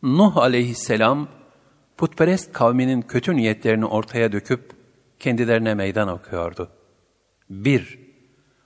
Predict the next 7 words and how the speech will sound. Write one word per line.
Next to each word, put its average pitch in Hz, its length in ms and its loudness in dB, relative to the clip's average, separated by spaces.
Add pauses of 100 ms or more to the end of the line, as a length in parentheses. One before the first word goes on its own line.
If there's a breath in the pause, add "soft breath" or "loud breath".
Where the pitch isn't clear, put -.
maksadınızı 151 880 2
yapabilmeniz 131 760 4
için 117 320 0
bütün 165 240 0
çareleri 110 540 2
ortaya 98 440 0
koyun. 87 460 -6